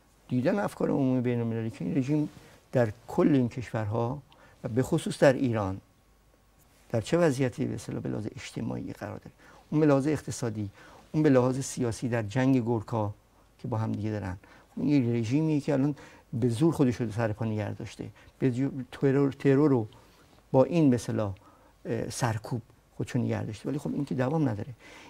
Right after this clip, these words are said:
این طبعاً محافل بین المللی و قدرت‌های بین المللی اینو می‌گیرن. مثلاً تو همین موضوعی که الان شما نگاه کنید، سر قاسم سلیمانی اروپا موضعی نگرفت.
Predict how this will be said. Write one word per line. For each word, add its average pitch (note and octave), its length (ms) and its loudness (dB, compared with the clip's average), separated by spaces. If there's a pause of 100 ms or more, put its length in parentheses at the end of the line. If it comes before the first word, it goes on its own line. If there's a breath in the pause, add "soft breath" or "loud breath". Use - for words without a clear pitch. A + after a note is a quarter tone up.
(120)
این F#3 220 -2
طبعاً C#3+ 640 0 (720 soft breath)
محافل A2+ 340 0
بین A2 180 -2
المللی G2+ 460 -4
و G#2+ 180 -8
قدرت‌های A2 320 -6
بین G#2+ 120 -4
المللی G#2+ 300 -4
اینو B2+ 160 -2
می‌گیرن. G#2+ 440 -2 (380 loud breath)
مثلاً E3 220 -2
تو D#3+ 120 0
همین E3 300 2
موضوعی A#2 440 2
که A#2+ 140 -6
الان A2+ 260 -4 (300 loud breath)
شما A#2+ 220 0
نگاه A#2 220 -2
کنید، C3 340 2 (220 loud breath)
سر D#3 200 2
قاسم C#3 220 4
سلیمانی B2+ 360 2
اروپا D#3 320 2
موضعی C#3 320 4
نگرفت. E3+ 420 0